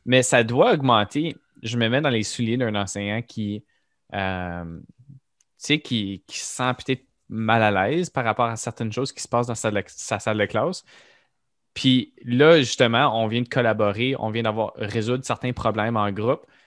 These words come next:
Ben, ça me donne aussi un sentiment d'appartenance à mon école, tu sais, comme, finalement, je suis pas le seul, tu sais, à, à affronter ces, euh, ces difficultés-là, ces défis-là dans ma salle de classe. Fait que, euh, il mentionne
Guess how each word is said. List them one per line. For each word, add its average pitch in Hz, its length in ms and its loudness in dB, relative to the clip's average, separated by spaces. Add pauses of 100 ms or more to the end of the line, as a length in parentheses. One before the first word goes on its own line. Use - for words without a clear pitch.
(300)
Ben, 123 220 4
ça - 160 0
me 117 80 0
donne 143 180 2
aussi 143 240 0
un 208 100 0
sentiment 131 440 0
d'appartenance 120 640 0
à 117 80 4
mon 113 180 0
école, 120 420 0
tu - 60 -16
sais, 170 120 -4
comme, 101 420 -2
finalement, 127 480 0
je - 60 -4
suis - 80 -8
pas 233 120 4
le 196 60 4
seul, 180 600 -2 (180)
tu 214 160 -2
sais, - 220 -10
à, 104 360 2 (400)
à 95 400 -2
affronter 147 800 0 (300)
ces, 110 560 0
euh, 87 420 -2
ces 120 180 -6
difficultés-là, 120 760 0
ces 127 180 0
défis-là 120 520 0
dans 185 100 0
ma 113 100 0
salle 107 160 0
de 98 60 2
classe. 175 280 -2
Fait 120 140 0
que, - 720 -14
euh, 104 340 4
il 135 140 0
mentionne 139 720 0